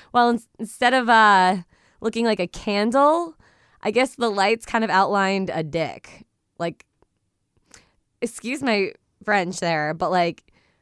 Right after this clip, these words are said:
these Christmas lights made <laughs> male anatomy. So the mayor found out about it, obviously. Like, a lot of people, I'm sure a lot of Karens especially, let him know, "Hey, we, what we've got going on here isn't very appropriate."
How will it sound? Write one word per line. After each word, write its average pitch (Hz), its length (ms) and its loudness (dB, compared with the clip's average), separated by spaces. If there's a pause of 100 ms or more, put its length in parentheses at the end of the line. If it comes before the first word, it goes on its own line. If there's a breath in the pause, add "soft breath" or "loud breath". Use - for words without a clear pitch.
(460 loud breath)
these 370 200 -2
Christmas 349 520 -2
lights 226 500 0
made 285 400 0
<laughs> - 0 -
male 294 360 -2
anatomy. 262 440 -2 (240 loud breath)
So 320 180 -8
the 294 80 -2
mayor 254 560 2
found 214 320 0
out 208 160 2
about 175 220 -2
it, 170 140 -8
obviously. 175 640 -2
Like, 165 140 -6
a 170 40 -4
lot 170 220 0
of 170 60 -10
people, 175 220 -6
I'm 160 100 -4
sure - 140 -8
a 160 40 -2
lot 156 100 -2
of 175 80 -8
Karens 160 400 -6
especially, 160 440 -6
let 175 180 0
him 240 120 0
know, 233 600 6 (380 loud breath)
"Hey, 226 460 2
we, 220 260 -4
what 214 260 -4
we've 226 140 -6
got 214 180 0
going 214 200 2
on 208 160 2
here 208 280 0
isn't 190 240 -4
very 180 220 -2
appropriate." 254 560 0